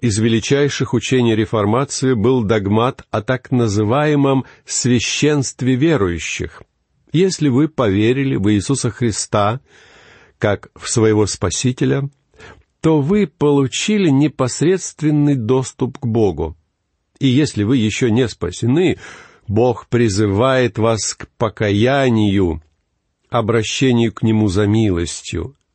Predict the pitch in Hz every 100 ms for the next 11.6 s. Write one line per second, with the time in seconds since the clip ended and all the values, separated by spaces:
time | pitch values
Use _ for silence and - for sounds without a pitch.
0 | - 110 98 90 92 95 127 143 151 110
1 | 127 139 135 147 127 107 170 151 123 110
2 | - 107 - 120 117 110 92 - - -
3 | - - 131 - 95 117 131 - 101 107
4 | 127 120 - 95 95 - 110 - 127 117
5 | - 107 - - 98 92 101 175 190 151
6 | 120 113 90 _ - - - - 98 101
7 | 120 107 110 147 143 131 - - - 113
8 | 113 - - 117 110 - 107 101 - 98
9 | - 98 98 101 113 - - 175 - _
10 | - 131 117 - 131 - 107 - 101 87
11 | 98 104 120 151 147